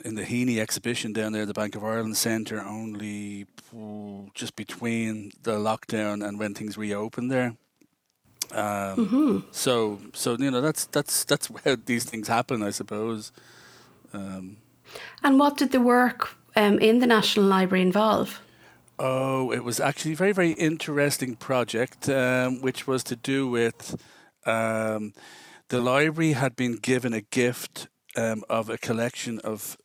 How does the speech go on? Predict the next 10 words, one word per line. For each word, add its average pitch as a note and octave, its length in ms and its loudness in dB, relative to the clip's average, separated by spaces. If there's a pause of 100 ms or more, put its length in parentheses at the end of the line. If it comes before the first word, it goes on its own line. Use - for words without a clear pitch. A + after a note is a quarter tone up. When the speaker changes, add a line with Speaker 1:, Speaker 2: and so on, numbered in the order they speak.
Speaker 1:
glass A2+ 380 0
plates - 760 -4 (140)
from G#2+ 600 -4
the A2 120 -12
Poole, C3 880 -4 (540)
um, G#2+ 320 -4
the G#2 120 -12
Poole A#2+ 920 -8 (120)
photographic A#2 540 -2
practice - 580 -6